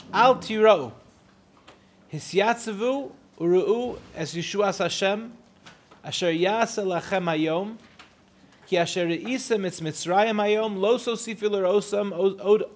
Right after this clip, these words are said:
ad olam. Hashem yilachem lachem ve'atem tacharishon."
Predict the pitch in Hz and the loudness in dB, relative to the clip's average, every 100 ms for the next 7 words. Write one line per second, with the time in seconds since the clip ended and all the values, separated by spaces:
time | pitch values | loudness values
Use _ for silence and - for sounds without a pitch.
0 | - 180 180 170 175 156 135 107 95 _ | -12 -6 -6 -4 -2 0 -2 -4 -18 _
1 | _ _ _ _ 139 - - 202 220 220 | _ _ _ _ -10 -6 -2 0 0 0
2 | 202 180 190 202 214 214 226 220 185 151 | 0 0 -2 -4 -2 -4 -4 -4 -4 -4
3 | 151 - 196 196 190 165 156 147 135 - | -6 -4 -2 -2 -4 -4 -2 -4 -6 -10
4 | 95 | -16